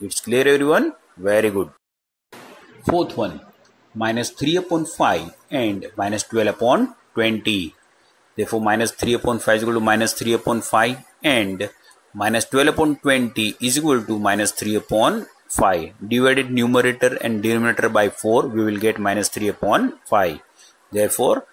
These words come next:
minus three upon five is equal to minus three upon five. Therefore, minus three upon five is equal to minus twelve upon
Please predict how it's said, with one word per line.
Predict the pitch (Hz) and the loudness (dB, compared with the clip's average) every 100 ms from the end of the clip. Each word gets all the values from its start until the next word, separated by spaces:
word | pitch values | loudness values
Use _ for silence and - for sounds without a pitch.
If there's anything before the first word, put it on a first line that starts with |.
| _ _ | _ _
minus | 110 113 165 208 | 0 2 2 0
three | - 165 | 0 0
upon | 156 151 139 | 2 0 0
five | - 117 104 98 | 0 2 2 -2
is | 127 143 | -2 0
equal | 185 156 | 2 2
to | 139 | 0
minus | 113 107 107 104 | 2 2 2 0
three | - 117 | -2 -2
upon | 113 110 101 | 0 -2 -4
five. | - 92 92 - | -2 0 0 -4
Therefore, | 104 135 - - 92 90 - _ _ - | -2 0 0 0 0 -2 -6 _ _ -6
minus | 104 113 113 | 0 2 0
three | - 151 165 | 0 2 2
upon | 160 139 113 | 2 -2 0
five | - 120 104 90 | 2 2 2 0
is | 104 | -6
equal | 104 107 | -2 -2
to | 107 | 0
minus | 98 101 101 | 0 0 -2
twelve | - 101 | 0 0
upon | 98 - 107 156 320 | 0 2 4 4 2